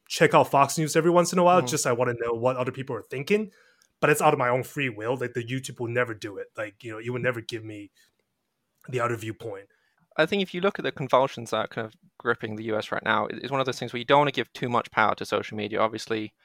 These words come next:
Speaker 2: what this is about is, is decades and decades of, of injustice and,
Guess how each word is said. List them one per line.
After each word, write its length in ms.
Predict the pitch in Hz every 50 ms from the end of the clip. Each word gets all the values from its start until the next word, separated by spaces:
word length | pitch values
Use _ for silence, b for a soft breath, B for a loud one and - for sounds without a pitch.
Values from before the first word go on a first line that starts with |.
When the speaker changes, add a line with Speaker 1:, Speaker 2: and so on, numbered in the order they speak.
| _ _ _ _ _ _ _ _ _ _ - 127 120
Speaker 2:
what 220 | 120 127 117 -
this 160 | - 117 - -
is 80 | 113 117
about 360 | 110 95 117 107 104 - 101
is, 100 | 101 - -
is 240 | - - - - _ _ _ _ _ _ _ _ _ -
decades 500 | - 165 160 135 - 139 120 117 110 -
and 120 | 113 107
decades 460 | - 113 104 98 - 113 98 98 - -
of, 180 | 101 98 101 - -
of 220 | - 104 104 104 -
injustice 720 | - 107 - 110 113 110 - - - 113 101 107 - -
and, 260 | 110 107 104 101 107